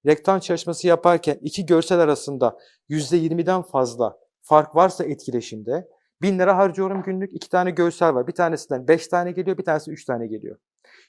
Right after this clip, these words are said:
Yirmi günü tamamladığımda hala devam ediyorsa diğerini siliyorum, hiç de acımam. Çok çalışıyorsa devam, çalışmıyorsa kesip atacaksınız. Hemen.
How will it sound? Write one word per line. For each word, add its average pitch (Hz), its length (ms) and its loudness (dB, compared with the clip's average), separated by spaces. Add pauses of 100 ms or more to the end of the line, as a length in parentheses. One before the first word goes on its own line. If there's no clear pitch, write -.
(100)
Yirmi 143 260 -4
günü 202 180 2
tamamladığımda 160 760 0
hala 165 260 4
devam 160 260 0
ediyorsa 190 500 -2 (360)
diğerini 165 580 4
siliyorum, 175 760 2
hiç - 240 -8
de 165 60 4
acımam. 117 360 -2 (1200)
Çok 208 200 4
çalışıyorsa 127 600 -4
devam, 185 280 2
çalışmıyorsa 170 720 -2
kesip - 240 -6
atacaksınız. - 680 -10
Hemen. 143 340 -2